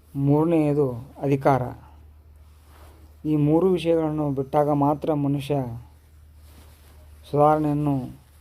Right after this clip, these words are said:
ಸಾಧನೆಯನ್ನು ಹೊಂದಲಿಕ್ಕೆ, ಸಾಧನೆಯನ್ನು ಮಾಡಲಿಕ್ಕೆ ಸಾಧ್ಯವಾಗುತ್ತದೆ.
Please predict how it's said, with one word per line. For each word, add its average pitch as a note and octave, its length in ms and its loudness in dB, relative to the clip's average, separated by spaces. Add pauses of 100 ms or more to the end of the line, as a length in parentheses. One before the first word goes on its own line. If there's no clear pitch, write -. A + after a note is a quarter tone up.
(120)
ಸಾಧನೆಯನ್ನು D3 480 0
ಹೊಂದಲಿಕ್ಕೆ, C#3 500 -2 (920)
ಸಾಧನೆಯನ್ನು D3 460 2
ಮಾಡಲಿಕ್ಕೆ C#3 420 0
ಸಾಧ್ಯವಾಗುತ್ತದೆ. B2+ 840 -2